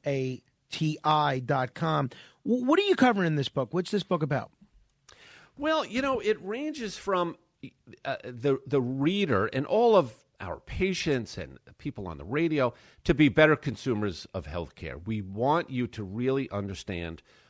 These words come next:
Speaker 2: what your risk factors are, certainly for liver disease, but also how do you look at yourself with regard to your risk factors for diabetes, heart disease, cancer.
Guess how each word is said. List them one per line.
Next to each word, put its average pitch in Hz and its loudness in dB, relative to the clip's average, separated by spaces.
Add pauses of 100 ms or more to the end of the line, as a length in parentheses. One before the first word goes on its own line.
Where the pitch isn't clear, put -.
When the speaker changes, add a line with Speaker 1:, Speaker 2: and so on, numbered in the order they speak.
Speaker 2:
what 147 0
your 131 2
risk 117 -4
factors 98 -4
are, 82 -4
certainly 254 2
for 170 -2
liver 151 0
disease, 131 -4
but 131 -6
also 147 0 (500)
how 185 4
do 185 4
you 156 4 (840)
look 127 2
at 135 0
yourself 123 0
with 117 -4
regard 107 -2
to - -8
your 85 -4
risk 98 -8
factors 98 -4
for - -12
diabetes, 92 -2
heart 127 0
disease, 90 -6
cancer. - -10